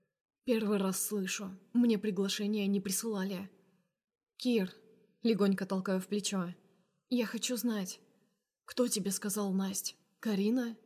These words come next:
"Ну а кто же ещё? Она тебе звонила?" "Нет, мы однажды случайно встретились во дворе дома её родителей".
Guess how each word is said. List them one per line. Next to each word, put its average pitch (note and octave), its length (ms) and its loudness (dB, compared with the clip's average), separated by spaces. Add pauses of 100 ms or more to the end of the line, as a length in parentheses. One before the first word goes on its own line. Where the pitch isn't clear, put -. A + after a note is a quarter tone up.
(500)
"Ну C4 120 6
а A#3 40 2
кто C4+ 200 0
же G#3+ 140 -2
ещё? F#3+ 440 -2 (500)
Она G#3 200 2
тебе F#3+ 220 -2
звонила?" G3+ 560 -2 (720)
"Нет, C4 300 4
мы G#3+ 160 0
однажды G#3+ 340 -2
случайно A3 480 0
встретились G#3 580 -2
во F#3+ 100 -2
дворе G3+ 300 0
дома G3+ 320 0
её F3+ 240 0
родителей". F#3 640 -4